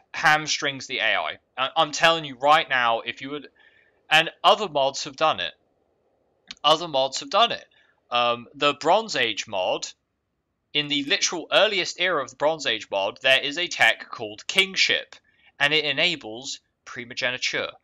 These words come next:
right in the very first technological era of the Bronze Age mod. Why? Because the idea of kingship and passing your land to your son was something that they came up with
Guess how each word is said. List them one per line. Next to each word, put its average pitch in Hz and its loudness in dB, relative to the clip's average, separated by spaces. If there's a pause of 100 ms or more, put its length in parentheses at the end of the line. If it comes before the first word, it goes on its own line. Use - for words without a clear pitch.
(220)
right 147 4
in 127 -6
the 113 -10
very 127 -2
first - -4
technological 143 -4
era 107 -2
of 107 -8
the - -20
Bronze 143 -4
Age 92 -8
mod. 69 -14 (240)
Why? 120 0 (220)
Because 139 -14
the 165 0
idea 160 2
of 147 -8
kingship 180 -2 (280)
and 131 -12
passing 156 -2
your 139 -8
land 147 -2
to 135 -12
your 123 -10
son 139 -2 (340)
was 143 -4
something 147 -2 (240)
that 135 -4
they 156 4
came 160 -2
up - 0
with 123 -8